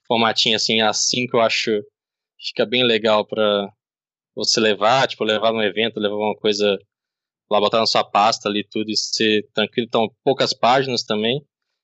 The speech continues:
É, apesar de que eu tô mirando mais numa coisa que eu vi, eu vi, vi que tem alguns jogos que tão, que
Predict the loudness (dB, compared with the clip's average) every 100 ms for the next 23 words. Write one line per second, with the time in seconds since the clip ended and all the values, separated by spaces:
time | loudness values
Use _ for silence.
0 | _ -4 0 2 2 0 -6 -12 _ _
1 | _ _ _ _ _ _ -6 0 2 2
2 | -2 0 2 2 2 2 4 4 2 2
3 | 2 2 2 0 -2 -2 0 0 0 -4
4 | -2 2 2 0 -6 -12 -4 -2 0 0
5 | 0 0 -4 -6 0 0 2 2 2 0
6 | -2 -8 -4 -4 -4 -8 _ _ _ -8
7 | -8